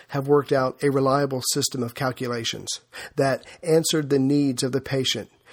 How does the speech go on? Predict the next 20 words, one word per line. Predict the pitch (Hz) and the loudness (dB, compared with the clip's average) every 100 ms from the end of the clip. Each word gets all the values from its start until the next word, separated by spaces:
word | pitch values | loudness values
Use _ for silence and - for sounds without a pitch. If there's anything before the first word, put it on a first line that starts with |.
| - - | -20 2
based | 143 135 143 | 2 4 2
on | 123 | 2
the | |
size | 117 - 139 139 143 139 - _ - | 2 2 2 2 0 -2 -6 _ -8
and | 135 131 120 | -4 -4 -2
depth | 135 - - - _ _ | -4 -4 -14 -20 _ _
of | 127 123 | -8 -6
the | |
wound. | 117 123 113 - - - _ _ _ _ _ _ _ _ _ _ _ _ _ - - - - | -6 -4 -6 -10 -16 -20 _ _ _ _ _ _ _ _ _ _ _ _ _ -16 -14 -8 0
In | 143 | 2
nineteen | 156 196 - 165 151 | 4 2 0 -2 4
thirty-eight, | 139 135 135 117 - - - 143 | 4 4 2 0 -4 -16 -6 -4
as | 131 | 0
Britain | 160 180 143 - | 2 2 0 -2
readied | - 139 139 123 | 0 2 2 0
for | - | -2
war, | 120 123 117 107 - _ _ - - | -6 -4 -6 -8 -14 _ _ -18 0
the | 143 143 | 2 4
only | 156 165 180 | 6 4 2
four | - - 147 147 139 | 0 0 2 4 2